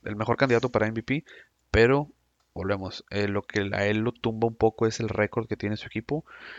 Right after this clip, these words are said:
y, pues, que Kansas City, mientras Kansas City no pierda, yo creo que Patrick Mahomes va a seguir estando bastante en la pelea, pero, pues, es algo que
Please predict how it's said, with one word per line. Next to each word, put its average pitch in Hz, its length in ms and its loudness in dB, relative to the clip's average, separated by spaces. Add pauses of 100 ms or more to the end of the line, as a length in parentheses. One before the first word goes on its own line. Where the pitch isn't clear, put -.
(160)
y, 120 220 -2
pues, - 260 -2
que - 220 -12
Kansas 104 320 -2
City, 117 160 2
mientras 101 320 -4
Kansas 117 200 -6
City 120 160 0
no 120 100 -2
pierda, 104 360 2
yo 110 120 0
creo - 140 -12
que - 100 -16
Patrick - 260 -6
Mahomes 95 400 -6
va 92 60 0
a - 20 -4
seguir 95 420 -4 (640)
estando 104 340 -2
bastante 107 340 0
en 113 60 -2
la 113 60 -2
pelea, 160 260 -2 (400)
pero, 131 200 6
pues, 117 160 0
es 117 120 -2
algo 117 240 0
que 98 260 -2